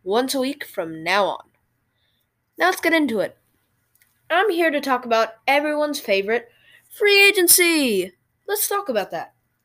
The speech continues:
Okay, as the N B A transitions to the offseason, I think it's important to talk about free agency because there are some notable names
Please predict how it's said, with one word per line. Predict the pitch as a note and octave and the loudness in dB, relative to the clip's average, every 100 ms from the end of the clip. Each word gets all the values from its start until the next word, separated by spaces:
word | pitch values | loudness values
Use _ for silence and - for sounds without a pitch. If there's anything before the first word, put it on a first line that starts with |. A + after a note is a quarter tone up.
| _ _ _ - | _ _ _ -8
Okay, | C#4+ F4+ E4+ E4 _ _ _ | -2 0 0 -4 _ _ _
as | D4+ D#4 | 0 0
the | D#4+ | 2
N | G4+ A4+ | 2 4
B | G4 | 4
A | F#4+ D4+ | 4 2
transitions | - C4+ A#3+ C4+ C#4+ C4 - | 0 0 0 -2 -2 -6 -6
to | |
the | A#3+ | 2
offseason, | A#3 A#3+ A#3+ B3 A#3 B3+ | 4 4 0 -6 -4 0
I | D4 | 0
think | D#4 A#4+ | 2 2
it's | A#4+ A4 | 2 0
important | F#4+ F#4+ F#4+ C#4+ | -2 0 0 -4
to | - - | -6 -4
talk | G3+ | -4
about | - F#3+ F#3+ | -2 -4 -2
free | G#3 | -4
agency | G#3 G3+ F#3+ A3 | -2 -4 -10 -8
because | G#3 A#3+ D4 | -8 -4 -2
there | E4 F#4 | 2 2
are | F4+ | 2
some | E4+ D#4+ | 0 4
notable | D#4+ D#4 | 4 4
names | D4+ D4+ D4 F#3+ - | 0 0 -2 -6 -10